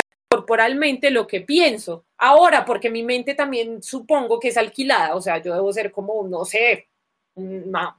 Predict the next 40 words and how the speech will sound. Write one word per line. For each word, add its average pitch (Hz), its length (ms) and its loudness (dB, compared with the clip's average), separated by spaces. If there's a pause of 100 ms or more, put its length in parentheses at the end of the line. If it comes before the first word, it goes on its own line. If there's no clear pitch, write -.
vaina 220 460 2
y 202 120 -2
no 190 120 -6
sé, 262 280 2
eso 175 140 -4
es 170 100 -6
súper 196 420 -2 (160)
raro, 294 220 2
es 196 120 -4
súper 190 380 -4
extraño. 208 600 -4 (1500)
Ahora, 294 420 4 (180)
pongámosle 359 540 4
que 240 140 0
listo, 214 320 -4
no 330 160 0
pedí 370 240 4
nacer, 233 380 0
no 233 160 -2
pedí 240 180 0
nacer 233 300 -6
con 226 120 -6
estos 226 240 -4
genitales, 202 500 -2
no 208 140 -4
pedí 247 180 2
nacer 247 300 0
en 240 120 -2
esta 247 280 0
familia, 247 540 0 (320)
y 247 120 2
ahora 320 360 8
resulta 349 560 2
que 254 120 -2
si 226 200 -4
tu 254 140 -4
familia 269 560 0
es 311 100 -4
una 330 220 -2
mierda, 302 560 2